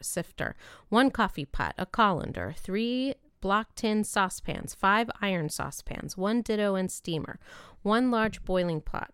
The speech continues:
four iron stew pans, one dripping pan and stand, one dustpan, one fish and egg slicer,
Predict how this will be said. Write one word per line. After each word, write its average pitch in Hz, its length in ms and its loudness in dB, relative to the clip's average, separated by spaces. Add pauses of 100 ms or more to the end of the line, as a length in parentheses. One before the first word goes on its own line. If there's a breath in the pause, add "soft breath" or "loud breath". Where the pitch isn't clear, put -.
four 226 420 2
iron 196 360 0
stew 185 300 -4
pans, - 440 -4
one 226 240 2
dripping 185 360 -2
pan 160 280 -2
and 147 140 -4
stand, - 400 -6
one 226 260 2
dustpan, - 680 -4
one 220 220 0
fish - 340 -2
and 190 120 0
egg 170 220 -4
slicer, - 540 -6